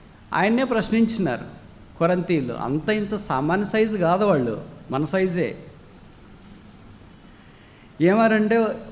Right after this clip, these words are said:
పౌలు ఎవడు, ఆయనకున్న సంగతి ఏంటి, what is his credit, what is his credibility?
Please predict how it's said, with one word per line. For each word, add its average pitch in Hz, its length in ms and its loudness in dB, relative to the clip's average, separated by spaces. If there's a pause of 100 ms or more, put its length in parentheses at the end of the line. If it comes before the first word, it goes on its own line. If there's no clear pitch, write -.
(100)
పౌలు 214 280 6
ఎవడు, 247 680 8 (1040)
ఆయనకున్న 214 480 4
సంగతి 220 400 0
ఏంటి, 226 600 -2
what 208 160 2
is 226 100 -2
his 247 280 -4
credit, 220 400 4 (420)
what 202 160 4
is 247 100 2
his 247 140 0 (140)
credibility? 254 840 6